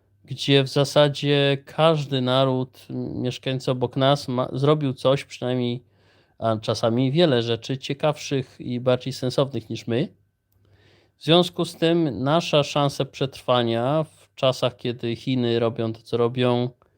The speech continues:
i, em, i robią to, co robią, i robią też, e, Rosja robi to, co robi. Nasza jedyna szansa przetrwania to jest być grzecznym,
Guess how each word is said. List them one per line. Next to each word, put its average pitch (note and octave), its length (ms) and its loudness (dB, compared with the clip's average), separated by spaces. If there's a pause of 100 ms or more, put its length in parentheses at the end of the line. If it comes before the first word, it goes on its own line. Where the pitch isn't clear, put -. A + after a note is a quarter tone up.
(460)
i, A2+ 800 0 (100)
em, G#2+ 680 0 (1600)
i A2+ 600 -2
robią A#2+ 420 0
to, A#2 120 -6
co - 180 -4
robią, A#2+ 460 2 (920)
i A#2+ 100 0
robią A#2+ 520 2
też, - 560 -4
e, A2 460 0
Rosja B2 400 2
robi A#2+ 280 0
to, B2+ 140 -4
co - 160 -2
robi. A#2+ 420 0 (540)
Nasza C#3+ 260 4
jedyna D#3+ 360 4
szansa D3+ 340 0
przetrwania C#3 600 0
to C3 160 -2
jest B2 420 -2
być A2+ 480 -6 (520)
grzecznym, D#3 720 2